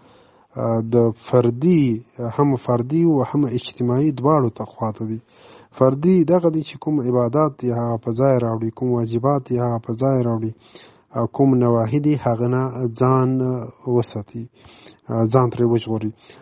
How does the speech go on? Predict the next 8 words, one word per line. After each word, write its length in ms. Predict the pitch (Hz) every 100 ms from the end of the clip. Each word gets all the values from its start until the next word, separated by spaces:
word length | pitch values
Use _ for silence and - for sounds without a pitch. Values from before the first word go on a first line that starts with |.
| - -
او 280 | 123 139 139
کوم 340 | 135 - 170 165
اجتماعي 640 | 143 - - 139 135 165 202
کوم 260 | - 135
کارونه 380 | 117 113 113 113
دي، 140 | 110 117
اجتماعي 440 | 113 - 139 156
دغه 260 | 165 170